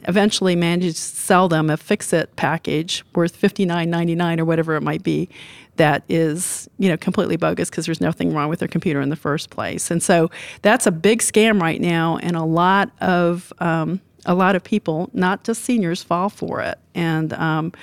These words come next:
we're working close with the F T C. We brought some multi-state cases recently. Um, we've got our own cases going. I think we're on our ninth or tenth announcement of a case there.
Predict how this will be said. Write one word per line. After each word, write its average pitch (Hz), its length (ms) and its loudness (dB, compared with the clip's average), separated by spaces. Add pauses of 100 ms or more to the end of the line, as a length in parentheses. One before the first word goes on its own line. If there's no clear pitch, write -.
(460)
we're 190 280 2
working 190 360 0
close - 280 -2
with 208 120 2
the 202 80 2
F 185 100 0
T 202 100 -4
C. 196 220 0
We 190 120 0
brought 156 260 -2
some 165 320 -2
multi-state 185 540 -2
cases 185 420 -2
recently. 214 680 0 (400)
Um, 170 360 0
we've 175 140 0
got 156 180 0
our 156 140 0
own 196 140 2
cases 202 420 0
going. 180 320 0
I 165 60 0
think - 200 -6
we're 165 100 -6
on 156 100 -4
our 151 80 -4
ninth 170 340 -2
or 165 60 -2
tenth 175 380 -2
announcement 165 520 -2
of 160 100 -2
a 170 40 0
case 165 400 -2
there. 156 340 2